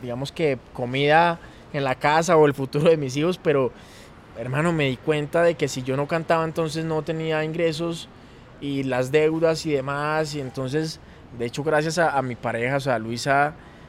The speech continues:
que le agradezco infinitamente, eh, el, el habérmela encontrado en la vida, porque,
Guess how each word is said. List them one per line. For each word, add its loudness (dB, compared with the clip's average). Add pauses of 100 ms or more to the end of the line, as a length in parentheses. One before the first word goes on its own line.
(140)
que -6
le -2
agradezco -2
infinitamente, -4
eh, -2
el, -10
el -6
habérmela -2
encontrado -6
en -6
la 2
vida, -2
porque, -8